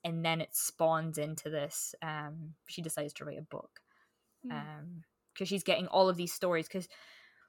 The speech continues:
Speaker 1: the first few are just, like, people who are in the society, but the society itself, it doesn't exist of four people like it does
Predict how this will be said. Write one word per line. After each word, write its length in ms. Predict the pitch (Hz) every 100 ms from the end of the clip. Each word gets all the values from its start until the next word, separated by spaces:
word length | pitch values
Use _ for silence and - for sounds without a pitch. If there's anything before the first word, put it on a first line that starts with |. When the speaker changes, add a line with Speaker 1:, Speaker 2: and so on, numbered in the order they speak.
| _ _ -
Speaker 1:
the 100 | 190
first 880 | - - 233 233 - - - - - _ _ _ _ _ _ _ _ _ -
few 340 | - 202 170
are 120 | 175
just, 300 | 175 175 -
like, 160 | 170 -
people 240 | 185 170
who 160 | 170 180
are 60 |
in 180 | 170 170
the 80 | 170
society, 420 | - 185 196 180
but 120 | 180 -
the 60 |
society 600 | 180 202 - 226 262 220
itself, 560 | 202 - - 202 170 - -
it 160 | -
doesn't 240 | 180 196 190
exist 360 | 175 180 -
of 80 | 208
four 260 | - 220 214
people 400 | 226 220 247 240
like 200 | 220 214
it 120 | 208
does 460 | 208 208 214 208